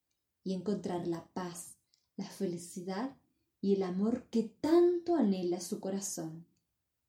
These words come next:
Esta es la historia del camino a la iluminación, a iluminarte todas tus partes y a descubrir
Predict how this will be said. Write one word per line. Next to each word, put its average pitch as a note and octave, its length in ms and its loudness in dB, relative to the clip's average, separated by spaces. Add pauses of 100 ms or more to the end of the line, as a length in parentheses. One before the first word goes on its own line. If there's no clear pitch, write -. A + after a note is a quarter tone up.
(880)
Esta G#3+ 520 -2 (560)
es G3 120 -6
la G3 60 -4
historia G#3 460 0
del F#3+ 180 0
camino F#3+ 360 0
a G3 40 2
la F#3 120 -2
iluminación, F3+ 760 -6 (960)
a F3+ 60 -2
iluminarte F#3+ 1120 0 (520)
todas D#4 580 0
tus G3 200 -6 (100)
partes - 580 -8 (960)
y F#3 140 0
a F3+ 40 0
descubrir F#3+ 760 -4